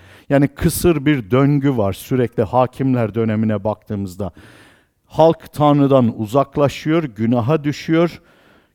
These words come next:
kendi isteğine göre yaşamaya başlıyor. O zaman ne oluyor? Bir yargı geliyor, değil mi? Ve etraftaki düşmanlar, uluslar tarafından, yani bu sefer girdikleri savaşları kaybetmeye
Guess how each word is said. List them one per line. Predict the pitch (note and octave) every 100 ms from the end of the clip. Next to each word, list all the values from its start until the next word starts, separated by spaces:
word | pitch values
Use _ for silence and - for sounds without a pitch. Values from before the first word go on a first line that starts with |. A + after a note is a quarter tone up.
| -
kendi | D3+ D3 D3+ D#3
isteğine | D#3 B2+ - - C#3+ C3+ C#3 C3+
göre | B2 A#2+ G#2+ G2
yaşamaya | G#2+ A#2+ - C3+ B2+ B2+ B2
başlıyor. | G#2 F#2+ - A#2 D3 D#3 -
O | B2+
zaman | B2+ C#3 C#3+ D3+
ne | D3
oluyor? | D3+ C3+ D3 E3+ - _ - - -
Bir | A2 C3 D#3+ D3 A#2
yargı | G#2+ B2+ C3+ A#2+ C3
geliyor, | A2+ G#2 G2 F2+ F2
değil | B2+ A#2
mi? | F#2 D#2 -
Ve | A#2+ B2+ A#2+ - - - -
etraftaki | B2+ B2+ - B2+ - B2 - C3+ A2+ G#2+
düşmanlar, | C3 - C3+ B2+ C3 C3+
uluslar | C3+ B2 C3 - - C3+ B2+
tarafından, | B2 A#2+ - A#2 A#2 C3+ D3 - - - _
yani | A#2+ B2 B2 B2 A2+
bu | A2+ B2+
sefer | C#3 B2 C3 B2+
girdikleri | A2 G#2 B2+ A#2+ - C3 B2+
savaşları | - B2+ B2 - B2 A#2 A2
kaybetmeye | - C3 B2 A#2 - G#2 A2 D3